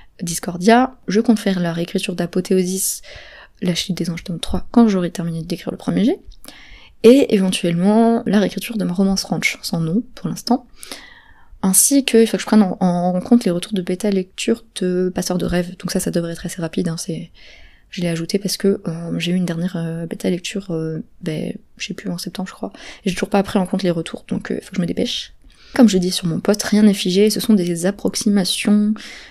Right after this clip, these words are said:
parce qu'on sait jamais, par exemple, sur ma romance ranch, je la remets à plus tard.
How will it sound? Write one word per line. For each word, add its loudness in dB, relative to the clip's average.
parce 0
qu'on 2
sait 6
jamais, 6
par 0
exemple, 0
sur -2
ma 0
romance 0
ranch, 0
je -2
la -2
remets -2
à -2
plus -2
tard. 0